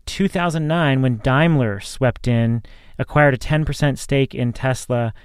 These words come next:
kept it afloat, and prepared it for its I P O and later cashed out its stake. Um, and, and Musk said a few years later that that was the moment that they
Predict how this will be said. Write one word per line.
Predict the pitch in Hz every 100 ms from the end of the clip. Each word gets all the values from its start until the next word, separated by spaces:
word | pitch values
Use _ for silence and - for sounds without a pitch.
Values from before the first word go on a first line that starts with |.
| -
kept | 156 -
it | 143
afloat, | - 139 135 127 -
and | 123
prepared | 120 - 127 131
it | 120 -
for | - 127 123 120 110 - - - -
its | 127
I | 127 123
P | - 127
O | 123 117
and | 113
later | 117 117
cashed | - 123 117 104 -
out | 127 120 113 - -
its | 131 -
stake. | - 160 151 120 - - - - -
Um, | 135 135 127 120 - - - - - - - -
and, | 147 151
and | 139 139
Musk | 143 156 - - -
said | - 151 139 135 135 - - -
a | 131
few | 147 143
years | 135 127 117
later | 135 127
that | 117 117
that | 127 131
was | 123
the | 123
moment | 123 123 120 117
that | 117
they | 120 117